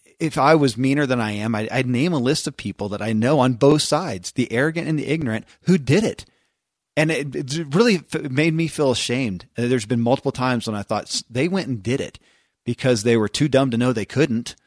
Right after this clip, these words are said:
or, or they were arrogant enough to think they could, and they did it, and I didn't." Well, that's not a good use of my talents, Kevin. It's not a good, that's not, that's,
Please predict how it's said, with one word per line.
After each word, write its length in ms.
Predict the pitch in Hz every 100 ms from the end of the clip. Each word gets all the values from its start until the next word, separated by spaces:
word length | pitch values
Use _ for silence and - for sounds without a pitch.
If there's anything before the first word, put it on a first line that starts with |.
| _ _ _ _
or, 640 | - 123 117 113 110 107 -
or 240 | 123 117
they 120 | 113
were 100 | 110 -
arrogant 460 | 127 156 147 117
enough 200 | 107 107
to 60 | 104
think 200 | 120 113
they 140 | 107
could, 280 | 101 113 110
and 100 | 127
they 120 | 147
did 200 | 135 165
it, 200 | 143 - -
and 140 | 120
I 140 | - 175
didn't." 420 | 147 - 139 - _ _ _ _ _ _ _ _ 131
Well, 160 | 143
that's 300 | 131 143 -
not 220 | 156 143 -
a 100 | 117
good 240 | 127 120
use 240 | 120 113
of 80 | 113
my 160 | 107 104
talents, 460 | - 120 135 101
Kevin. 400 | - 82 82 117
It's 340 | - _ _ -
not 140 | 139
a 60 | 139
good, 340 | 120 143 123
that's 240 | 127 - 120
not, 320 | 127 143 -
that's, 320 | 117 - -